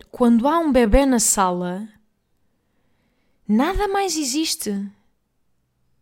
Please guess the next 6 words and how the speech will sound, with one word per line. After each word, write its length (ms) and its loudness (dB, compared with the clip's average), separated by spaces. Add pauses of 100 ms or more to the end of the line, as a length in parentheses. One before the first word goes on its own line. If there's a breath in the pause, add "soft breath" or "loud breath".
(200)
Não 120 -2
é? 380 0 (1300)
Nós, 420 -2
hum, 720 0 (1300 loud breath)
um 160 4
bebé 680 2